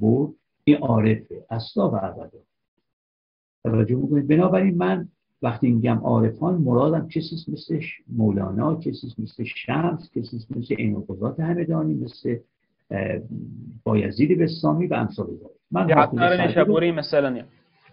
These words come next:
Speaker 1: و عطار نیشابوری، بله. این نکته اولی.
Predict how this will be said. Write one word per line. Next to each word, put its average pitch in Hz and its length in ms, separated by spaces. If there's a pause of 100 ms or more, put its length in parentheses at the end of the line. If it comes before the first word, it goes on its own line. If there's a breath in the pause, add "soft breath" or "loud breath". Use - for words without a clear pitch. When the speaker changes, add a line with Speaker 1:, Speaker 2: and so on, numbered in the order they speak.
(180)
Speaker 1:
و 156 60
عطار 143 340
نیشابوری، 127 540
بله. 120 380 (600)
این 196 160
نکته 196 180
اولی. 123 300